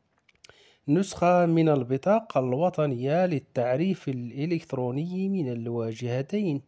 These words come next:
سيرة ذاتية تحمل صورة حديثة العهد للمترشح،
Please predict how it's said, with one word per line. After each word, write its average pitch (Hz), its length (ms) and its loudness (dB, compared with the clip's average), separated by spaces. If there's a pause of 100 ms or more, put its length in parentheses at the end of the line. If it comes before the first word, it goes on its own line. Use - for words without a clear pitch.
(640)
سيرة 170 500 6
ذاتية 165 680 4
تحمل 139 680 -2
صورة 180 600 2 (380)
حديثة 151 1000 -4
العهد 147 400 2 (540)
للمترشح، 135 1120 0